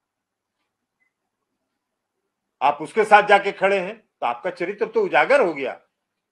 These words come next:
पूरे बिहार के कार्यकर्ता जनता दल यू के और बिहार की जनता देख रही है कि आपका चरित्र क्या था,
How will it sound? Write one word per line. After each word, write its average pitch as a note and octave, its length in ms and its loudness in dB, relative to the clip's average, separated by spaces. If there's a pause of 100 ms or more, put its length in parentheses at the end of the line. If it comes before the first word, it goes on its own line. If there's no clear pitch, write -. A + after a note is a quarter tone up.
(180)
पूरे G#3 180 6
बिहार G3 420 8
के A#3+ 140 0
कार्यकर्ता A3 640 2
जनता G#3 360 -2
दल G#3 220 -4
यू G#3+ 140 -6
के A3 120 -6
और G#3 120 -2
बिहार E3+ 300 2
की G3 220 -12
जनता G#3 420 -2
देख G#3 260 -6
रही G3+ 220 -6
है A#3+ 180 2 (340)
कि - 40 -6 (140)
आपका G3+ 500 6
चरित्र F#3+ 500 -6
क्या F3 260 2
था, A#3 260 2